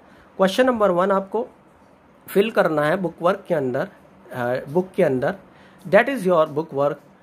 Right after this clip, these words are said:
and I think you will like my video and thanks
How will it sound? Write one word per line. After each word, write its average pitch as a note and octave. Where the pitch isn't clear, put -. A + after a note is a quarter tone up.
and F#3+
I F3
think C#3
you C3
will F#3
like C#3
my E3
video G#3
and E3
thanks B3